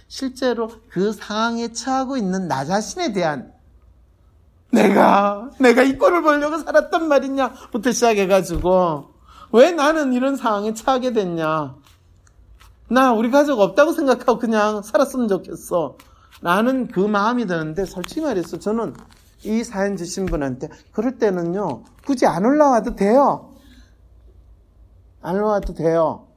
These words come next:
독립적으로, 아빠가 독립적으로 생각했으면 좋겠는데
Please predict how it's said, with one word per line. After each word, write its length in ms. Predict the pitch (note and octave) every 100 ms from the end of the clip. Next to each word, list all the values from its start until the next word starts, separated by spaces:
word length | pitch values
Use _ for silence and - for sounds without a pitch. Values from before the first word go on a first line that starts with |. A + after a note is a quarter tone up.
| _ _ _ _ _ _ _ _ _ _ _ _ _ _ _ -
독립적으로, 720 | G#3+ C#4+ D#4 D#4 C4+ A#3+ A3
아빠가 380 | A3+ E4 E4 -
독립적으로 560 | A#3 C4 C4 B3+ G#3+
생각했으면 680 | G3+ G#3+ G#3 A3+ A3 G3+ F3+
좋겠는데 880 | D3+ C#3+ - D#3+ D3+ C#3+ C3+ B2